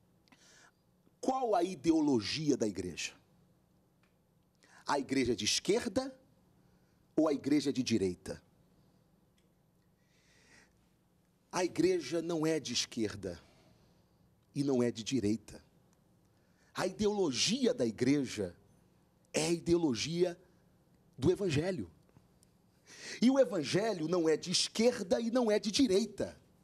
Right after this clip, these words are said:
Portanto, é muito perigoso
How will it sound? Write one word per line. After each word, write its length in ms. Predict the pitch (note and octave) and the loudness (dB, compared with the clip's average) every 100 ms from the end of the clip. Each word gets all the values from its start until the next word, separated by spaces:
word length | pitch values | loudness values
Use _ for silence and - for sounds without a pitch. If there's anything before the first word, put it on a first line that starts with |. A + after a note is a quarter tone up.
| _ _ _ _ _ _ - - - - | _ _ _ _ _ _ -20 -18 -18 -6
Portanto, 800 | - C#4+ - D4+ D4 G3 - F2+ - _ _ _ _ _ - | 2 2 2 2 2 0 -6 -8 -8 _ _ _ _ _ -4
é 100 | A3+ | -2
muito 580 | G3+ D#4 F#4 B3+ - F3+ | 2 2 2 0 -2 0
perigoso 920 | F#3+ D3+ A#2+ F3 G#3+ D3+ A2 G2 | 0 0 2 4 4 4 -2 -8